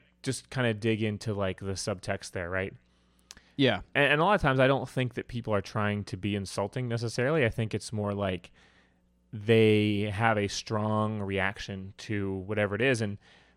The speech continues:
Speaker 1: a lot of it, you know, have we, we've talked about before about how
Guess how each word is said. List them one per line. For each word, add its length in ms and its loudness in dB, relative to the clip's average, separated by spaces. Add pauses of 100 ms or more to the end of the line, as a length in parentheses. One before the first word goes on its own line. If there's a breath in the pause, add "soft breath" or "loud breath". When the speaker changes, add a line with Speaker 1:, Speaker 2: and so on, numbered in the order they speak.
Speaker 1:
a 100 2
lot 200 6
of 60 2
it, 80 2
you 80 -2
know, 100 2
have 140 -2
we, 200 -2 (100)
we've 140 0
talked 220 2
about 100 0
before 300 0
about 280 2
how 540 0